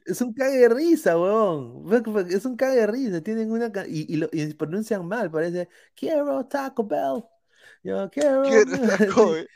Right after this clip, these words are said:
Speaker 1: sí, huevón, pare-, así, y encima con, con la R, así como los gringos, "Quiero, dale,
Speaker 2: ¿Cuál es el
Speaker 1: mi
Speaker 2: equipo que
Speaker 1: amor".
Speaker 2: más vende en la M L S?
Speaker 1: El, bueno, el Seattle Sounders.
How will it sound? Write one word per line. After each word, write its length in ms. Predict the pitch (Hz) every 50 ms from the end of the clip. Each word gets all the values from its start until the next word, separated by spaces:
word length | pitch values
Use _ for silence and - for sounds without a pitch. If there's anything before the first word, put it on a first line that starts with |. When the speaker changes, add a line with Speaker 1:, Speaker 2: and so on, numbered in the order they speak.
| _ _
Speaker 1:
sí, 320 | _ - 190 208 233 240 214
huevón, 360 | 190 180 185 202 214 202 175
pare-, 200 | 160 156 165 175 156
así, 380 | 151 143 - 214 208 185 156 147
y 40 | 143
encima 280 | 143 151 185 190 196
con, 160 | 190 175 156
con 240 | 139 - 135 131 131
la 160 | 127 127 127
R, 260 | 147 160 180 180 160 143
así 180 | 139 - 175 160
como 220 | - 156 143 127
los 100 | 120 123
gringos, 300 | 147 160 151 127 120 123
"Quiero, 600 | - - 254 311 330 285 254 254 262 240 208 - _ - - - _ _ _ _ _ _
dale, 540 | - 190 196 - 156 147 143 139 135 143 143 143
Speaker 2:
¿Cuál 160 | 269 294 330
es 100 | 320 311
el 60 | 294
Speaker 1:
mi 60 | 294 269
Speaker 2:
equipo 240 | 247 262 254 -
que 80 | 294 294
Speaker 1:
amor". 140 | - 233 233
Speaker 2:
más 60 | 233
vende 300 | 226 220 220 208 185 185
en 80 | 180 175
la 80 | 185
M 120 | 190 190 185
L 140 | 180 175 160
S? 380 | 143 - 151 135 120 123 123 - _ _ _ _ _ _ _ _
Speaker 1:
El, 380 | - 143 131 127 123 123 117 -
bueno, 420 | 123 131 139 131 123 117 110 107 107
el 80 | 104
Seattle 320 | - - 120 117 120 117 110
Sounders. 680 | - 107 107 123 131 117 98 92 95 - _ _